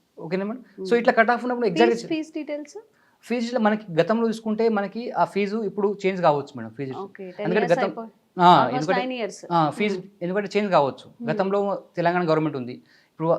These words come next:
Speaker 1: మనకి రేవంత్ రెడ్డి సర్కార్ ఉంది కాబట్టి
Speaker 2: మ్మ్.
Speaker 1: చేంజ్ కావచ్చు ఫీజు విషయంలో. అది
Speaker 2: ఓకే.
Speaker 1: నోటిఫికేషన్ వన్-,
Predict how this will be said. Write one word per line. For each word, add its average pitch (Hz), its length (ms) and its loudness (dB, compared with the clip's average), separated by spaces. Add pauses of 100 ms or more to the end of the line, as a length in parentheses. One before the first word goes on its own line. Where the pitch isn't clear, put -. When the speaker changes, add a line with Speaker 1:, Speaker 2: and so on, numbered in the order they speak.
Speaker 1:
మనకి 156 460 -2
రేవంత్ 151 220 0
రెడ్డి 160 200 -4
సర్కార్ 143 280 -8
ఉంది 143 120 -8
కాబట్టి 156 420 -6
Speaker 2:
మ్మ్. 226 100 -16
Speaker 1:
చేంజ్ 226 220 4
కావచ్చు 147 300 4
ఫీజు 135 240 -10
విషయంలో. 120 380 -12 (120)
అది 208 180 -2
Speaker 2:
ఓకే. 214 60 2
Speaker 1:
నోటిఫికేషన్ 208 480 -2
వన్-, 180 260 -2